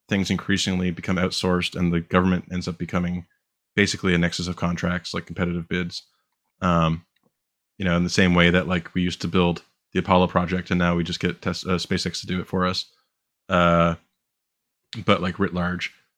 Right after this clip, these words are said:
Um, and so what, you know, what do elections become then? I, I mean, at this, th-, at this point, you know, we're imagining a world where the civil service is basically fully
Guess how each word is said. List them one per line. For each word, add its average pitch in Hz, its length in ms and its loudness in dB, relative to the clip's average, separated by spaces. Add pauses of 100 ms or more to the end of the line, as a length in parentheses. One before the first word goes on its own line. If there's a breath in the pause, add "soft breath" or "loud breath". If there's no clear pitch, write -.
(180)
Um, 87 440 4 (500)
and 98 120 -4
so 107 160 8
what, 113 280 6
you 104 80 2
know, 95 200 6 (100)
what 120 180 0
do 117 120 6
elections 104 360 4
become 101 320 2
then? 104 220 6
I, 107 160 6
I 107 80 0
mean, 101 320 2 (580 soft breath)
at 107 80 0
this, 120 140 6
th-, 110 260 0
at 104 100 2
this 127 140 4
point, 107 380 2
you 104 60 -2
know, 95 360 4
we're 101 160 4
imagining 95 440 4
a 90 60 0
world 92 280 2
where 90 300 4 (100)
the - 80 -18
civil 92 240 0
service 87 460 2
is 87 180 -2
basically 87 640 0 (760)
fully 90 520 4